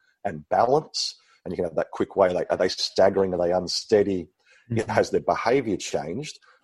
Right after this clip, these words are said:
Speaker 1: Another indication to remove them from the field of play. But if that's not going on, then you go and look at the cervical spine. Now, this bit here for me is an important one because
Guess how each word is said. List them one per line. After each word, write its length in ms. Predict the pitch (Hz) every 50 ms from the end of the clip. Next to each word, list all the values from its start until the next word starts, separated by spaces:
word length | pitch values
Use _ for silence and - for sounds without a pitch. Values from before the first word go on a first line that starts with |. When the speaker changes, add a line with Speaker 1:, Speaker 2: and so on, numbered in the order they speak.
| -
Speaker 1:
Another 440 | 90 95 92 101 104 101 95 98 95
indication 520 | 90 85 85 - - 90 85 - - 90
to 140 | 80 - 95
remove 240 | 90 90 90 87 80
them 100 | 82 80
from 120 | - 87
the 80 | 80 76
field 200 | - 90 85 82
of 60 | 82
play. 220 | - - - - 76
But 100 | 76 80
if 140 | - -
that's 240 | - 101 101 - -
not 140 | 110 - -
going 240 | - 104 98 101 107
on, 260 | 113 120 120 127 127 _ _ _ _ _ _ _ _ -
then 100 | 104 98
you 80 | 101
go 140 | 98 101 98
and 100 | 95 196
look 120 | 196 - -
at 60 | -
the 60 | 82
cervical 500 | - - - 98 95 90 87 - - 78
spine. 540 | - - - - 110 107 104 87 80 76 73 _ _ _ _ _ _ _ _ _ _ _ _ - - -
Now, 60 | 101
this 160 | 117 151 147
bit 320 | - - 160 160 160 - -
here 220 | 92 110 113 107
for 140 | - - 104
me 300 | 95 95 98 98 95 92
is 140 | 85 80 92
an 80 | 87
important 480 | 85 80 - - - 98 98 - 90 85
one 200 | 90 85 85 87
because 420 | 87 85 - - 90 82 - -